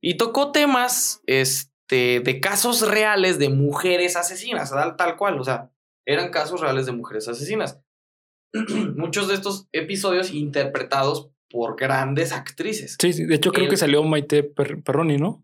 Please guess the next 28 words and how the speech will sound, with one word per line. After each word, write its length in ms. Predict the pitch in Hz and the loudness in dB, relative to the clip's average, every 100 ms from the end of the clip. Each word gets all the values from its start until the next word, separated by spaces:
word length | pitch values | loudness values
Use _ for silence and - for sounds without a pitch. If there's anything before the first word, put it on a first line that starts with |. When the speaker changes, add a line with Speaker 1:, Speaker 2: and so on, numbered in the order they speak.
| - | -4
Speaker 1:
Creo 240 | 151 175 | -2 0
que 140 | 202 | -2
sí, 340 | 151 - 180 214 | -4 -4 0 0
Angelique 360 | 160 135 131 127 | 2 2 0 -2
Boyer 320 | 120 113 107 | -4 -4 -8
también 240 | 101 - | -4 0
Speaker 2:
Ah, 140 | 147 147 | 2 4
sí, 160 | 143 | 4
Speaker 1:
salió. 360 | 143 214 214 214 | 6 4 2 0
Speaker 2:
sí. 60 | - _ - | -8 _ -2
Speaker 1:
Pero 200 | 156 165 | 0 2
el 60 | |
caso 280 | 185 254 339 | 0 0 2
de 100 | 214 | 2
este 180 | 220 269 | 2 0
lo 100 | 214 | -2
interpretó 480 | 147 143 143 139 135 | 0 -2 -2 -2 0
Daniela 360 | 127 120 120 | 0 -2 -4
Rojo. 400 | 123 139 139 - _ _ | -2 -4 -6 -14 _ _
No 120 | 147 | -4
es 60 | 190 | -2
cierto. 500 | - 131 143 143 - | -4 -2 -4 -4 -8
No, 100 | 156 | -10
creo 120 | - - | -10 -12
que 60 | |
sí, 120 | - | -4
Daniela 320 | 147 147 160 151 | -4 -2 -4 -4
Rojo, 320 | 127 - | -6 -8